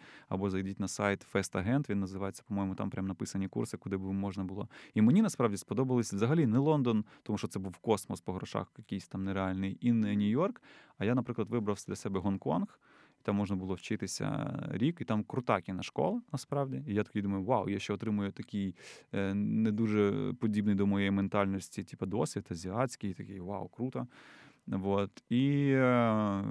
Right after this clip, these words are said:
все одно вийшло так, що там не вистачало мені на ці курси, і потім я вже дізнався, тому що вони рі-, на рік річні. По-моєму, десь,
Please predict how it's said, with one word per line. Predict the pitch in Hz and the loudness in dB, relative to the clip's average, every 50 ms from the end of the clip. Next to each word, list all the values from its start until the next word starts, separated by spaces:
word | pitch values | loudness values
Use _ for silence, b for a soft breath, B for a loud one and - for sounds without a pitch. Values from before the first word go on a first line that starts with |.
| 107 104 107 - | -4 -4 -6 -6
все | - - - 123 | -4 0 4 4
одно | 120 117 117 127 120 113 104 98 - | 4 6 6 6 6 6 4 2 0
вийшло | 104 98 107 107 - - 101 | -2 -2 -2 -2 -4 -4 -4
так, | - 107 101 - | -4 -4 -4 -4
що | - - - | -8 -10 -8
там | - 95 92 90 90 92 107 | -6 -4 -4 -4 -4 -6 -8
не | 110 101 98 98 | -6 -4 -4 -4
вистачало | 95 - - - - 104 95 92 92 | -4 -6 -8 -6 -4 -2 -2 -2 -2
мені | 92 92 95 | -2 -2 -2
на | 95 98 | -4 -4
ці | - - - | -6 -6 -4
курси, | - 208 233 - - 135 | -4 -4 -4 -2 -2 -2
і | 113 | -2
потім | - 123 - 110 | -2 -2 -4 -2
я | 104 | -4
вже | 101 95 98 | -2 -4 -4
дізнався, | 98 98 95 120 135 139 - - | -4 -4 -2 -2 -2 -2 -2 -4
тому | - 101 90 | -6 -6 -6
що | - - | -4 -4
вони | 95 95 92 92 | -2 0 0 0
рі-, | 95 98 - _ - | 0 0 -2 _ -6
на | 101 98 95 92 | -4 -2 0 0
рік | 92 85 - - - - | -2 -4 -6 -12 -16 -10
річні. | - 92 95 - - - 92 87 | -8 -6 -6 -6 -6 -6 -6 -4
По-моєму, | - 104 107 101 95 | -2 -2 -2 -2 0
десь, | 95 98 - - _ | -2 -4 -4 -8 _